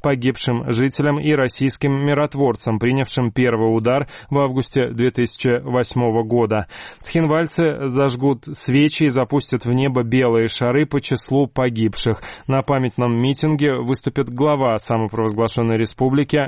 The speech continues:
Анатолий Бибилов, представители семей погибших, прибывшие в Цхинвале гости. Мероприятие продолжится восьмого августа. В этот день местные жители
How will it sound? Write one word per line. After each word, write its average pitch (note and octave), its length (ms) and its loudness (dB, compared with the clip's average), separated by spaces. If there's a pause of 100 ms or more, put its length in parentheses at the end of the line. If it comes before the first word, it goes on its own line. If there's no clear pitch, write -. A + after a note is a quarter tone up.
Анатолий A#2+ 500 0
Бибилов, A#2 520 0 (260)
представители D3+ 600 0
семей B2+ 540 0
погибших, B2+ 680 0 (160)
прибывшие D3 520 0
в A#2 40 -10
Цхинвале A#2+ 580 0
гости. A2 520 0 (420)
Мероприятие D3 720 2
продолжится B2+ 800 0
восьмого C3 760 0
августа. A2 560 -2
В B2+ 140 -4
этот B2 240 -2
день C#3 320 0
местные B2+ 460 0
жители C3 520 0